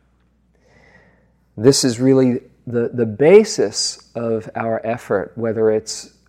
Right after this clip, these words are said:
sourced in faith or trust or some past experience that has inspired us that we want to continue to develop.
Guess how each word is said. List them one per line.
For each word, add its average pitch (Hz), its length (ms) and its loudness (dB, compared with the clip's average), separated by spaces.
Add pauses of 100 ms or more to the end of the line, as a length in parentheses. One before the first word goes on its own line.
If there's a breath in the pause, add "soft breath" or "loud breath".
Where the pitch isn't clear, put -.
(140)
sourced - 640 -4
in 113 160 -8
faith 160 720 0
or 113 180 -8
trust - 720 -2 (540 soft breath)
or 120 420 0 (220 loud breath)
some 156 760 4 (920 soft breath)
past 180 420 0
experience 143 800 0
that 120 200 -4
has 120 220 -6
inspired 123 680 -2
us - 480 -8 (180)
that 120 220 -14
we 123 100 -4
want 117 280 -8
to 113 60 -8
continue 113 520 -14
to 110 160 -16
develop. 113 500 -6